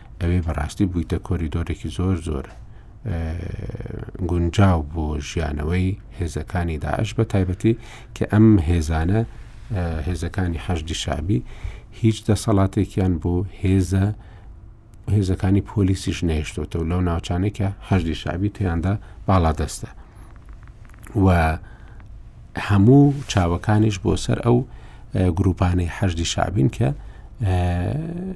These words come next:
زیاتر لە ئێرانەوە نزیکن، لەبەرەوەش ئێران ئەمڕۆ ڕایگەیاند کە ئەوان هیچ دەستێکی دوور و نزیکیان لەو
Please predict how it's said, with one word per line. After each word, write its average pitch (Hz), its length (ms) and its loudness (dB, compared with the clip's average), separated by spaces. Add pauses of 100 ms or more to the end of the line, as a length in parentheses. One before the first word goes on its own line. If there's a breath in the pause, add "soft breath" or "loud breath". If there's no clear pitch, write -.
(140)
زیاتر 95 500 2
لە 85 100 2
ئێرانەوە 80 460 0 (100)
نزیکن، 78 440 -2
لەبەرەوەش 92 480 2
ئێران 82 340 -2
ئەمڕۆ 80 320 -4
ڕایگەیاند 87 460 -4
کە - 100 -10
ئەوان 82 200 -4
هیچ 90 220 -6 (600 loud breath)
دەستێکی - 580 -2 (100)
دوور 87 180 -2
و 87 40 -2
نزیکیان 80 580 -4
لەو 85 140 -4